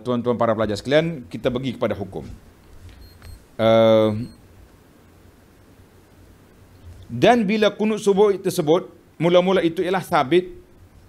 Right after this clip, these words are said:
dari Nabi sallallahu alaihi wasallam, maka kunutlah didulukan. Ha, tengok ni, Tuan Syekh kata,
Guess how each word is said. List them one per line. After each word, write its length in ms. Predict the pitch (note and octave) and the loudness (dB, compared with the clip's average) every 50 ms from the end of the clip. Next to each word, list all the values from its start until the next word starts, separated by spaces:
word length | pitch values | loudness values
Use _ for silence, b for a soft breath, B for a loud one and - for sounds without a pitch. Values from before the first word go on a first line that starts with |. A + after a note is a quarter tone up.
| _ _ _ _ _ _ - | _ _ _ _ _ _ -4
dari 200 | - C3+ C#3+ D3+ | 0 2 2 2
Nabi 320 | D3+ D3+ D3+ D3+ E3 F3+ | 2 2 0 2 2 0
sallallahu 340 | F3 - E3 D3+ D3+ D3+ D3 | 2 2 2 2 4 2 2
alaihi 60 | D#3 | 2
wasallam, 160 | E3+ E3 D#3 D#3+ | 2 0 0 -2
maka 120 | D#3+ D#3+ D3 | -2 0 -2
kunutlah 300 | C#3+ D#3+ E3 D#3 C#3 C3 | -2 -2 -2 -2 -2 -2
didulukan. 520 | C3 C3+ C3+ C#3+ C#3 C3 A2+ - - D#2 C#2+ D2 - - - | -2 -2 -2 0 0 0 -2 -2 -4 -8 -8 -12 -16 -20 -18
Ha, 240 | - D2+ D2+ D#2 D#2+ D#2+ | -16 -14 -14 -12 -10 -4
tengok 200 | - B2 C3 - G#2+ | -4 -4 -4 -4 -6
ni, 60 | F#2 | -8
Tuan 240 | F2+ G#2 B2 B2+ A#2+ | -6 -2 0 0 0
Syekh 160 | A2+ A#2+ G#2+ G2+ | 0 0 0 0
kata, 320 | G#2 F#2+ C3 C#3+ E3+ D#3+ | 0 2 4 2 2 2